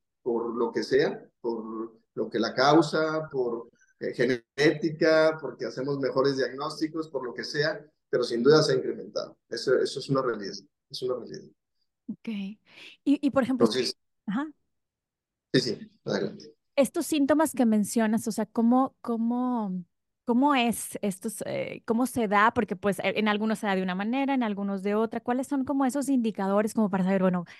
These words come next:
Speaker 2: este, cómo, cómo, cómo poder notarlo, cómo poder conocer un poco más al respecto de estos síntomas, ¿no? Ah, iniciales.
Speaker 1: Sí, claro, iniciales. Eh, siempre, eh, es, es mu-, como bien lo dijiste, es, es muy variable, ¿no?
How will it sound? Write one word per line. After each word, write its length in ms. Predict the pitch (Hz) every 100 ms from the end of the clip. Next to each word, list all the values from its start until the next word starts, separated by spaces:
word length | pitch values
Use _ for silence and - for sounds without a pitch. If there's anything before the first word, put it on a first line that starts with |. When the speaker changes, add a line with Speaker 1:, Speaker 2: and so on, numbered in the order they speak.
| - _ _ _
Speaker 2:
este, 380 | 220 190 214 208 _ _ _
cómo, 420 | 254 240 240 208
cómo, 460 | 240 233 254 262 240
cómo 200 | 247 277
poder 280 | 277 233 240
notarlo, 1000 | 247 - 220 214 233 240 240 240 240 240
cómo 520 | 226 220 233 233 214 _
poder 240 | 214 208
conocer 400 | 240 233 214 220
un 100 | 226
poco 240 | 226 220 226
más 460 | 220 208 202 -
al 140 | 196 196
respecto 460 | 190 - 190 -
de 60 | 190
estos 240 | 180 190
síntomas, 540 | - 214 180 165 156 175
¿no? 180 | 190 214 _ _ _ _
Ah, 100 | -
iniciales. 640 | 247 226 - 233 202 156 -
Speaker 1:
Sí, 240 | 277 - - _ _ _ _ _ -
claro, 220 | 131 123
iniciales. 600 | 123 120 139 135 127 - 123
Eh, 500 | 123 123 120 117 - _ _
siempre, 500 | - - 156 156 175 165 117 - 73
eh, 40 | 85 - - -
es, 120 | -
es 140 | - 139
mu-, 160 | 104
como 520 | - 127 117 110 107 104
bien 260 | 127 127
lo 80 | 147
dijiste, 580 | 135 127 135 - 170 147
es, 140 | 139
es 260 | 147 80 127
muy 200 | 151 151
variable, 760 | 151 156 139 131 127 123 107
¿no? 140 | 113